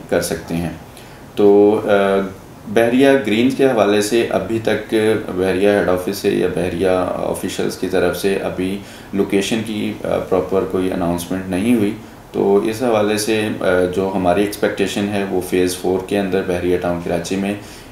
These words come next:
अ, इसकी location दी जाएगी और इसमें जो, अ, सिक्सटी फ़ाइव परसेंट जो amenities और parks वगैरह को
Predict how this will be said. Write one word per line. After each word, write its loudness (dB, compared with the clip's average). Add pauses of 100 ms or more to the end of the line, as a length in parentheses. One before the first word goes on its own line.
अ, 2
इसकी -4
location -2
दी -2
जाएगी 0 (320)
और -2
इसमें -4
जो, 4
अ, -4
सिक्सटी -4
फ़ाइव 2
परसेंट 0
जो 0
amenities 2
और 2
parks 2
वगैरह 4
को -2